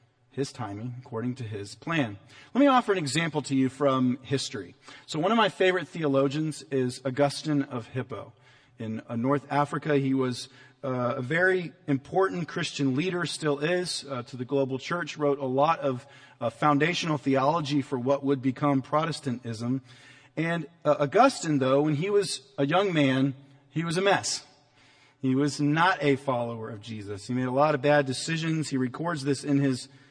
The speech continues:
confessions that he wrote. And in, in his writing, he shares with us that his mother,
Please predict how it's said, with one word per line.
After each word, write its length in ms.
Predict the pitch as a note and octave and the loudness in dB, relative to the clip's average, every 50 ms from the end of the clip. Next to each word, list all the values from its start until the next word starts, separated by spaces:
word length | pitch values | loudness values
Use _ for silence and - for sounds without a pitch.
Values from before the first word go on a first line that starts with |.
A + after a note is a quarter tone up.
| _ _ _ _ _ _ | _ _ _ _ _ _
confessions 1000 | - - C#3+ B2 - - E3 - C#3+ - - C3+ B2 A2+ A2+ A#2+ A#2+ - - - - - _ _ - | -4 -2 -2 -2 -2 0 0 0 0 0 -2 -4 -4 -4 -4 -6 -8 -10 -12 -16 -18 -20 _ _ -8
that 140 | B2 B2+ A#2+ | -6 -4 -2
he 120 | A#2+ A#2+ | -2 -2
wrote. 400 | A#2+ A#2+ C#3 C#3+ B2+ A2 - - - - - - - - - - - | 0 2 2 2 2 0 -4 -10 -18 -20 -20 -20 -20 -20 -16 -6 -2
And 240 | F3+ F3+ F#3 F3+ - - - | -2 -2 -2 -4 -6 -6 -4
in, 200 | G3+ G3+ G3 - - | -2 -2 -4 -2 0
in 160 | A#3+ C4+ C4+ | 4 8 8
his 220 | C4 B3+ G#3+ E3+ | 8 8 6 4
writing, 340 | F3 G3+ G#3 A3+ G#3+ G3 F3+ | 4 4 6 6 6 4 2
he 100 | F3 F3+ | -2 -4
shares 380 | D#3+ - - A3+ B3 C4+ B3 - | -4 -4 -2 0 0 0 0 0
with 160 | A3+ - - | -2 -2 -2
us 220 | E3+ E3 E3 - - | -2 -2 -4 -4 -4
that 140 | E3+ D3+ C#3+ | -4 -2 0
his 180 | D3+ C#3+ B2+ | 0 0 0
mother, 540 | C#3 C#3+ D3 D3+ D#3 D#3 C3 B2+ A2+ G2+ | 0 0 0 0 0 -2 -2 -4 -6 -8